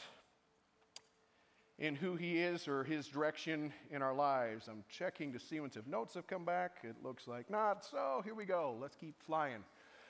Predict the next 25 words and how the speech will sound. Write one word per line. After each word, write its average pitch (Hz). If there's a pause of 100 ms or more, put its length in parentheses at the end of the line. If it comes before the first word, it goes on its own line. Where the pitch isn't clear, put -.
We -
doing 151
okay 170
so 180
far? 180 (920)
Amen. 147 (440)
All 165
right. 156
So 214
let's 302
keep 254
moving. 233 (480)
This 254
issue 320
of 196
trust, 285 (340)
I 208
would 220
say, 240 (340)
is 226
a 233
major 254
issue, 220 (1040)
uh, 180
because 233